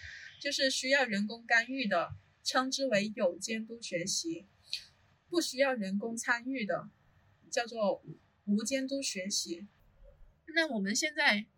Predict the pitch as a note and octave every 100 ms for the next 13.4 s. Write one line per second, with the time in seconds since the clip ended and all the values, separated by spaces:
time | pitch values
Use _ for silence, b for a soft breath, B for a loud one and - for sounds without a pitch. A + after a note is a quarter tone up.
0 | _ _ - _ _ - - - C#4 D#4
1 | D4+ A3+ - _ - G#3 A3+ D#4 B3 G3+
2 | D4 C4 C4+ A#3 D#4 C4+ A3 G3 G#3 G#3
3 | G3+ - A#3+ - B B B _ G#3+ G#3+
4 | B3 C#4+ C4+ C4 C4 A#3+ G#3+ G3+ B3+ B3+
5 | C4+ B3+ G#3 G3+ G#3 G3 A#3 G3+ F#3+ G#3+
6 | G#3 F3+ F#3+ G#3+ - - - B B _
7 | - C4 - C4 G#3 G3 G#3+ - - B3+
8 | G3+ - - _ A#3+ A#3+ G#3 A3 F#4 -
9 | A3+ A#3+ G#3 G#3 _ _ A#3 G#3+ G#3 G#3+
10 | - G3 F#3 F#3+ F#3 F#3 G3+ G#3 G#3 G#3+
11 | - - - B B _ - C#4 A#3+ -
12 | A3+ - C#4+ G#3 - G3+ G3+ A3 A#3+ A#3+
13 | A#3 A#3+ B3+ G#3